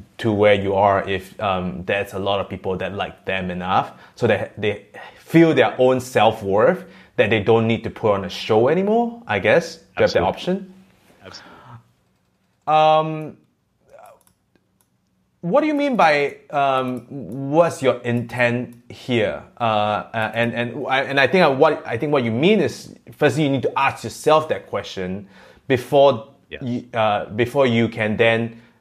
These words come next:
Speaker 1: uh, not hurt people and be, I guess, uh, straightforward, uh, and not drag people on for too long, which goes back to your red flag, which goes
Speaker 2: Absolutely.
Speaker 1: back to your
Speaker 2: Absolutely.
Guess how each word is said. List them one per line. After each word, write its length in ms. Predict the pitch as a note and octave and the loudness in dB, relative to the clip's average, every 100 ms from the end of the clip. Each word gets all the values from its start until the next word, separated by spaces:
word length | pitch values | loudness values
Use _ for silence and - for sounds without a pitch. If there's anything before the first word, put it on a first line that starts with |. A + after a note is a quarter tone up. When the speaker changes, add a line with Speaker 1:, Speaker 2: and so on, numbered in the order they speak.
| _ - | _ -6
Speaker 1:
uh, 180 | G#2+ G#2 | -4 -2
not 320 | B2+ C3+ A#2+ | 2 2 0
hurt 400 | - D3+ D#3+ - | 2 4 4 2
people 560 | - A2+ G#2 G#2 F#2+ - | -6 0 4 4 2 -2
and 320 | G#2+ G#2 G2 | -6 -6 -4
be, 480 | A#2 A2+ A2 G#2+ - - _ _ G#2 | 0 0 0 -2 -6 -20 _ _ -6
I 80 | |
guess, 440 | G#2+ A2 A2 - - | 0 0 0 -8 -8
uh, 400 | A2 G2 F#2 F2+ | -2 0 0 -2
straightforward, 960 | - - C3+ B2 A2+ G#2 G#2+ G#2+ F#2+ - | -8 0 0 0 2 6 6 6 2 -4
uh, 340 | G2+ F2+ D#2+ - | -4 -4 -6 -6
and 380 | G2 F2+ F2+ - | -4 -4 -4 0
not 300 | A2 - G2+ | 0 0 0
drag 200 | G#2+ - | -2 -2
people 200 | G2+ F#2 | 0 0
on 160 | G2 F#2 | 0 -2
for 100 | F2+ | -4
too 140 | G2 | -2
long, 180 | F#2+ F2+ | -2 -2
which 160 | F#2 | -2
goes 160 | G#2+ G2+ | 0 2
back 220 | G2 F2+ | 2 0
to 100 | - | -2
your 80 | F2+ | -2
red 180 | G2 F#2 | 0 -2
flag, 280 | G2+ F2+ G2+ | -2 -2 0
which 100 | F#2+ | 0
goes 160 | G#2+ F#2 | 2 2
Speaker 2:
Absolutely. 60 | F#2 | -2
Speaker 1:
back 100 | - | 0
to 60 | |
your 320 | F#2 F2 D#2+ - _ _ | 0 0 -2 -10 _ _
Speaker 2:
Absolutely. 720 | G2 - G2+ F#2+ F2+ F2 E2+ | -8 -4 -2 -2 -6 -18 -20